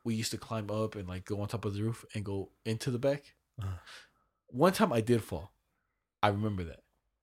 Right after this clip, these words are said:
Speaker 1: I remember I fell, but in my head, I thought I fell. I went,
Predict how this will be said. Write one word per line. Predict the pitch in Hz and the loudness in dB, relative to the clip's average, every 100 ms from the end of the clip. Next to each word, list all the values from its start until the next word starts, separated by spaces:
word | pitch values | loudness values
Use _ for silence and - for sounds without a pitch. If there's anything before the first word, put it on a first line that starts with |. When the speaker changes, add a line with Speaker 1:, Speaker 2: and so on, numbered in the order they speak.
| _ _ - | _ _ 4
Speaker 1:
I | 120 | 6
remember | 127 139 143 | 8 8 6
I | 123 | 4
fell, | - 131 139 143 - - - - - | 4 6 6 6 -6 -10 -10 -4 0
but | - | 2
in | 117 | 4
my | 139 277 | 6 4
head, | 180 135 120 123 - _ _ _ | 4 4 2 -2 -12 _ _ _
I | 143 | 6
thought | - 170 110 | 8 6 4
I | 127 | 2
fell. | - 147 160 | 8 8 10
I | 151 | 6
went, | 139 | 4